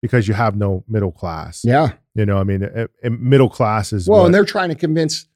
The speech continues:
Speaker 2: they're trying to convince the, the, the middle class that they have pushed into poverty over the last three
Speaker 1: Yes,
Speaker 2: years.
Speaker 1: yes.
Speaker 2: They're trying to convince them that people like me and you are their enemy.
Speaker 1: <laughs> Yeah, I know.
Speaker 2: We, we, you and me are the, the elite that,
Speaker 1: Yeah.
Speaker 2: that, that the elite tries to present as the elite.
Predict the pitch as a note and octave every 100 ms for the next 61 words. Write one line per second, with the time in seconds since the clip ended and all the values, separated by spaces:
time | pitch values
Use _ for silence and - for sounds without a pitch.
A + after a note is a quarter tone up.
0 | _ - G#3 - G3+ F#3 E3 D#3+ D3+ D#3+
1 | D3+ - C#3 - C#3+ C#3+ D3 C#3 E3+ G#3
2 | - F3+ E3 C#3 - A#2+ C#3+ A#2 _ -
3 | F#3 - F3 B2+ D3+ F#3 E3+ C#3+ B2+ B2
4 | B2 B2 C3 - D3+ D3+ E3+ B2+ A#2 -
5 | - G2+ F#2 G#2+ G#3 A#3+ B3 A#3+ G3+ -
6 | F3 F3+ F#3+ - G3+ G#3 D3+ - F3 E3
7 | D3 D3+ F#3 D3+ F3 F#3 B2 A2+ - D#3
8 | B2+ D2+ _ - G#2 - D#3 - - D#3
9 | B2+ D#3 A#2 C3+ D#3 A3+ - D3 D3+ C#3+
10 | D3+ B3 A#3 C4 A#3 C#3 C3 - _ D#3
11 | D#3+ C#3+ C3 - D3 C#3+ D#3 D3+ C#3+ G#3+
12 | F#3 - _ _ _ - A2+ E3 F3+ D#3
13 | D3+ B2+ D3+ F3 D3+ G3 B3+ E3+ - -
14 | E3+ D3 - D#3 D3 C3 F3+ - F3 G#3+
15 | D#3+ C#3+ B2+ A2+ F#2